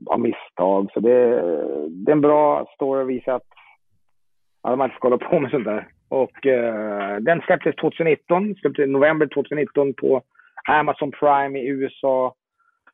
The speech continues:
England och Tyskland och på Apple T V i åttiotre länder. Och den kommer komma ifrån januari eller februari tvåtusen tjugotvå, om fem, sex månader. Inte mindre än det,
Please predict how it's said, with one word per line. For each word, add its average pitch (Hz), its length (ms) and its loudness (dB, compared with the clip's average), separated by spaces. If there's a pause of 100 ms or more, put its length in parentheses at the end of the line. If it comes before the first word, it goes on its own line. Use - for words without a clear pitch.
(360)
England 160 440 2
och 143 100 -4
Tyskland 135 540 -2
och 131 140 -2
på - 160 -4
Apple 127 480 -4
T 127 160 -2
V 123 80 0
i 120 320 0
åttiotre 123 480 0
länder. 139 420 2
Och - 220 0
den 123 180 -2
kommer 131 640 -2
komma 117 500 0 (120)
ifrån - 640 -6 (600)
januari 143 400 4
eller 139 100 -6
februari 123 520 -2
tvåtusen 113 320 -8
tjugotvå, 123 800 -4
om 113 360 -4 (140)
fem, 127 160 2
sex - 240 0
månader. 123 400 2 (760)
Inte 156 200 -2
mindre 139 240 4
än 135 60 4
det, 131 180 4